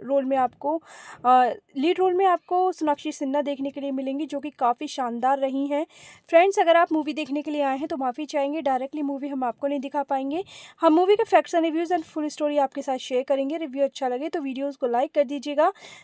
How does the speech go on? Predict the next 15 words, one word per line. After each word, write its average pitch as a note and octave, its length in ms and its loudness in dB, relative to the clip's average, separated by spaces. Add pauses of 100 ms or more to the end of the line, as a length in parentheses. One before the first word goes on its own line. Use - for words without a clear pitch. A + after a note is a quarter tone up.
(120)
चैनल F4+ 220 8
को G4+ 120 2
सब्सक्राइब E4 520 2
कर E4 160 0
दीजिएगा D4+ 340 -2
and E4 140 -2
प्लीज D#4+ 240 -4
अपना D#4 180 -4
सपोर्ट C4+ 400 -8
भी D4+ 100 -6
हमारे C4 260 -2
साथ D4 180 -2
ज़रूर D4 340 2
बनाए B3 300 0
रखिएगा। A#3+ 520 -4